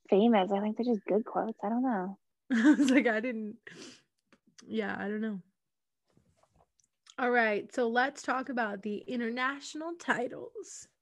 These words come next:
Speaker 1: Okay.
Speaker 2: So in Czech, it is "Man with the hook." Okay, sorry, I know I had to burp. Okay. <laughs> Sorry. All right.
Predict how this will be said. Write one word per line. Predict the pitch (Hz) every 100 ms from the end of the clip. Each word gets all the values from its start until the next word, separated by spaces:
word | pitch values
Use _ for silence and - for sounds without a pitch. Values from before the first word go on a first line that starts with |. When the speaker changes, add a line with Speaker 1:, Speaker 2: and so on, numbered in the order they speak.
| _ _ _ -
Speaker 1:
Okay. | 202 196 - 233 294
Speaker 2:
So | 247 240 - _ _ _
in | 240 233 226 226 - _ -
Czech, | - - 370 294 311 - -
it | 233
is | 214 - _ _ _ _
"Man | 220 226 220 220 254 277
with | 277 277
the | 403 403
hook." | 247 226 277 - - _ _ _ _ _ _ _ _ _ _ _ _ _ _ _ _ _ _ _ _ - - _ -
Okay, | 220 190
sorry, | 202 196
I |
know | 190 196
I |
had | 180
to | 185
burp. | 190 190 -
Okay. | 208 202 196 _ _ _ _
<laughs> | _ _ - -
Sorry. | - 277 - _ 339 - _ _ _ _ _ - - _ _ _ _ _ -
All | 226
right. | 202 196